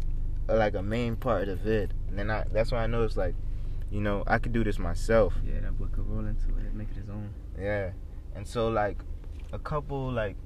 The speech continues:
Speaker 1: a couple, like, months later, I'm like, "Mm," you know, I didn't really start nothing off of that, but, like, I had that idea in my mind.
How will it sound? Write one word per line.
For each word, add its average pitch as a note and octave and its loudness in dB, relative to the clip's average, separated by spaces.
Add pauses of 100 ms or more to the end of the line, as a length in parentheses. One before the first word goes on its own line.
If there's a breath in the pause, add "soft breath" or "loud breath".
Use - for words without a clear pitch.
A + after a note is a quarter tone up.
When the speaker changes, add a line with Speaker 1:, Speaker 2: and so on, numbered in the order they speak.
(240)
Speaker 1:
a - -8
couple, B2+ -2
like, G2 -2
months G2+ -4
later, G#2+ -2
I'm G#2 -4
like, G#2 0
"Mm," - 2
you G2 2
know, F#2 2
I A#2 6
didn't A#2+ 2
really A2 2
start G#2 2
nothing G#2+ -2
off - -2
of F#2 -2
that, F2 -2
but, F#2 0
like, G2 -2
I G#2+ 4
had A#2 2
that F2 2
idea F2+ 0
in F#2+ 0
my F2 0
mind. F2+ 0